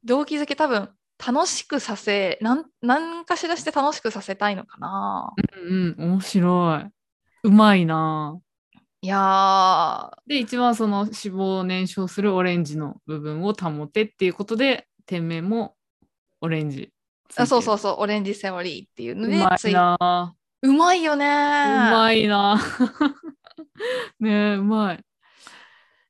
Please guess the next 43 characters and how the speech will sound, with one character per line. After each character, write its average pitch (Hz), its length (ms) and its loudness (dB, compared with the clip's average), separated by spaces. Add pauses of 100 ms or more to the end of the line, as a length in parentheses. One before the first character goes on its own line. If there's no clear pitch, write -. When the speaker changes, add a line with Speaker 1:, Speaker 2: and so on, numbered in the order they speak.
Speaker 2:
な 160 300 -8
る 202 120 -4
ほ 220 200 -2
ど。 190 540 -4
Speaker 1:
っ - 0 - (800)
て 214 100 -8
い 214 500 0
う、 - 120 -8 (180)
Speaker 2:
そ 175 60 -18
っ 160 40 -16 (100)
か。 165 100 -8
Speaker 1:
あ - 40 -6
と 151 80 -10
な 226 120 -8
ん 277 100 -10
か 214 380 -12
面 214 160 -12
白 247 240 -10
い 202 240 -10 (920)
ニ 208 100 -10
ュ - 20 -8
ー - 40 -8
ヨ 214 120 -8
ー - 20 -14
ク 208 120 -14
っ - 20 -20 (180)
ぽ 220 120 -6
い 202 80 -6
こ 190 160 -18
と 185 100 -10
あ 196 80 -8
る 202 80 -12
か - 140 -18
な。 - 400 -20 (800)
Speaker 2:
な 302 100 0
ん - 40 -2
か、 220 80 6
Speaker 1:
え、 - 20 8
ワ 269 160 6
ン-、 - 20 -4 (640)
Speaker 2:
う 240 80 0
ん、 196 160 0
何？ 214 400 -4